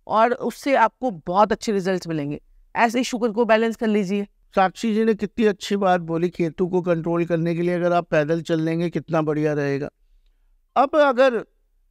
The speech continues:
Speaker 2: केतु को कंट्रोल करना है, ओ हो हो हो हो, मेरा मालिक, इतनी अच्छी रेमेडी आज आपको बताने जा रहा हूँ, घर में बैठे बैठे कर लेंगे आप। केतु ही छुपे हुए शैतानियां करता है,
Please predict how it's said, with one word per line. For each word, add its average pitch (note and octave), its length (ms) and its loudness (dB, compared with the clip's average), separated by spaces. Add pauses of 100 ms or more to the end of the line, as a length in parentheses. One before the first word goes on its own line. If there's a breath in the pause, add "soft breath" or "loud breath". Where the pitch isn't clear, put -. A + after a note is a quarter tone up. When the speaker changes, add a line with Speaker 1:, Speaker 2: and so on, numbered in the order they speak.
(220)
Speaker 2:
केतु A#3+ 500 -2
को C4 240 -2
कंट्रोल A#3+ 600 2
करना G3 320 0
है, E3+ 160 0
ओ A3 300 0
हो G#3 160 -2
हो - 0 -
हो F#3+ 460 0
हो, F3+ 500 -2
मेरा F3 180 0
मालिक, F3 340 0
इतनी G3+ 380 -2
अच्छी F#3+ 320 -2
रेमेडी E3+ 380 0
आज E3 240 0
आपको D#3+ 300 -2
बताने C#3 400 -2
जा A#2+ 160 -2
रहा A#2+ 120 -6
हूँ, B2 80 -10 (600)
घर D3 200 0
में D#3+ 180 0
बैठे C3 260 0
बैठे B2+ 260 -6
कर A2+ 140 -8
लेंगे D#2 320 -8
आप। - 80 -20 (340)
केतु B3 640 2
ही B3 380 -2
छुपे A#3 400 -6
हुए B3 500 -2
शैतानियां A3 800 -2
करता F#3+ 360 -2
है, - 220 -8